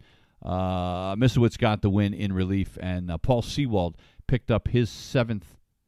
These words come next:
save of the season. Mitch Haniger, his twenty-ninth home run of the season, uh, for Seattle. Ty France, who was a big hero, uh, uh, the other night for the Mariners with a, uh, a late inning home run,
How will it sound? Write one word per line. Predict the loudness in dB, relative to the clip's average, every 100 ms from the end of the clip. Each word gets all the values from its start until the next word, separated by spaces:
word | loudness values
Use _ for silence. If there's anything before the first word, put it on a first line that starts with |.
| _ _ _ _
save | -2 2 2 2 -2 -10 0
of | 0 0
the |
season. | -2 0 0 2
Mitch | 2 2
Haniger, | 2 2 2 2
his | 2 0
twenty-ninth | -2 -2 0 0 2 0 2
home | 2 2
run | 2 0 -2 -6
of | -6
the | -4
season, | 0 2 4 0 -4 -20 _ -20 -6
uh, | 0 2 0
for | 2 2
Seattle. | 4 2 2 2 -2 -2
Ty | 0 0
France, | 0 4 4 2 -2 -18 _ _
who | 0 2
was | 6 6 6 6
a | 4 4
big | 6 4
hero, | 6 6 8 6 4 0 _ _ _ _ -8
uh, | 2 4 6 6 4 2 0 -4 -14 _ _ _ -20 _
uh, | -4 -2
the | 6 6
other | 8
night | 6 4 4
for | 4 6
the |
Mariners | 6 4 4 2 2
with | 4 4
a, | 4 2 2
uh, | 0 -2 -6
a | -4
late | 0 2 2
inning | 2 4
home | 4 4
run, | 2 2 -2